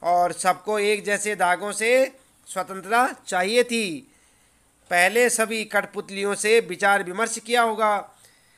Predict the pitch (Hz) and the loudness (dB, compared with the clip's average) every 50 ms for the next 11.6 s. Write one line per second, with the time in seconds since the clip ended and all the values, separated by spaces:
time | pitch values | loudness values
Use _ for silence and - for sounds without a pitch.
0 | _ _ _ _ - - 196 190 233 233 240 254 254 233 233 240 233 233 240 233 | _ _ _ _ -6 -4 -4 -2 -2 -4 -2 0 0 2 2 2 4 4 2 2
1 | 233 226 220 196 202 196 196 196 185 - 185 180 185 185 190 190 202 233 247 233 | 2 0 0 2 2 2 2 0 0 -2 -2 -2 -2 -2 -2 -6 -6 -8 -8 -6
2 | 233 226 220 220 226 226 220 202 208 214 208 202 202 208 202 196 196 190 196 202 | -6 -6 -2 -2 -2 -2 -2 -2 -4 -4 -2 -2 -2 -2 -2 -4 -4 -4 -2 -2
3 | 226 247 233 233 202 190 185 - 196 170 - 180 170 175 190 226 226 - - - | -2 -2 0 0 -2 -2 -2 -2 -6 -6 -6 -6 -4 -2 -4 -4 -4 -4 -8 -6
4 | 233 226 226 220 208 202 190 208 202 202 190 185 - - _ _ - - _ _ | -2 -2 0 0 -2 -4 -2 -2 -2 -2 -2 -6 -10 -16 _ _ -20 -20 _ _
5 | _ _ _ - 180 - 185 190 190 190 - - 180 180 190 190 190 196 190 185 | _ _ _ -8 -8 -6 -4 -2 -2 -2 0 0 0 0 0 0 0 0 -2 0
6 | - 185 180 202 214 196 190 196 208 233 233 226 226 220 220 220 208 165 170 175 | 0 0 0 0 0 0 0 0 -2 -2 -2 -2 -2 -2 0 -2 -2 -4 -4 -6
7 | 185 - - 185 180 165 196 220 247 247 254 254 240 240 240 233 220 220 208 214 | -6 -6 -6 -6 -4 -2 -2 -2 -2 -2 -4 -4 -2 0 2 2 2 0 0 0
8 | 214 208 208 196 - - _ _ _ _ _ _ _ _ _ _ _ _ _ - | 0 0 0 -2 -4 -10 _ _ _ _ _ _ _ _ _ _ _ _ _ -4
9 | 151 175 180 180 185 185 196 202 190 151 - 165 180 190 190 196 196 185 180 - | 2 4 4 6 4 4 2 -2 -4 -4 0 2 2 2 2 0 -4 -6 -6 -8
10 | - 208 220 220 220 208 202 175 151 156 185 208 220 220 202 190 185 185 185 185 | -6 -4 -2 -2 0 -2 -2 -4 -6 -8 -6 -2 -2 -2 -2 0 0 0 0 2
11 | 214 247 247 233 233 233 233 214 170 123 - | 0 -4 -4 -4 -8 -8 -6 -6 -8 -8 -12